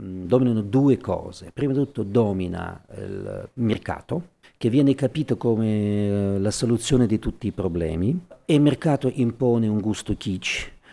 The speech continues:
eh, il mercato impone il gusto, diciamo, del, della, della, della, della, della merce, che l'arte deve essere merce, questo è il dovere morale dell'artista a,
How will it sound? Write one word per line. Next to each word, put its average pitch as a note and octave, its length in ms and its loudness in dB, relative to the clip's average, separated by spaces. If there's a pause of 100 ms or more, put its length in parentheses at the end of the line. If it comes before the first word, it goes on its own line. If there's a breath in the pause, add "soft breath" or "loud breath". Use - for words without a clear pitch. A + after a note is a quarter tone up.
(160 soft breath)
eh, C3+ 180 4
il C3 80 4
mercato A#2+ 500 0
impone A#2+ 640 6
il A2+ 240 0
gusto, G#2+ 420 -2
diciamo, G2 480 -2
del, F#2+ 380 -2
della, F#2+ 280 -2
della, F#2+ 360 -2
della, F#2+ 420 -4
della, G2 280 -4
della G2 200 -2
merce, G2 580 -2 (180)
che G#2+ 100 -6
l'arte G2+ 300 -2
deve F#2+ 380 4
essere G2 340 -4
merce, F#2 460 -6
questo - 260 -8
è - 20 -4
il F#2+ 100 -4
dovere G2 680 4 (160 loud breath)
morale G#2+ 520 6
dell'artista F2 920 -4
a, F#2+ 120 -4